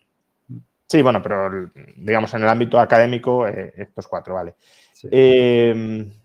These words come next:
Speaker 2: Bueno,
Speaker 1: vale.
Speaker 2: y el, y el, y el que ha grabado, James Henry.
Speaker 1: Ah,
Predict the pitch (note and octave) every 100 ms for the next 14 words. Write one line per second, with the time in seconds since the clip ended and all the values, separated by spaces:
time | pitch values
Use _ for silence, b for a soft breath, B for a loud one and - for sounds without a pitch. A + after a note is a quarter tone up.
0 | _ - F3 B2 C3+ C#3+ D3+ - C#3+ C#3+
1 | C#3+ C#3+ B2+ B2 A#2+ A#2+ A#2 A#2 D3 E3+
2 | A2 - _ B2+ C3+ - E3 C#3 B2+ -
3 | b b b B2 A#2+ -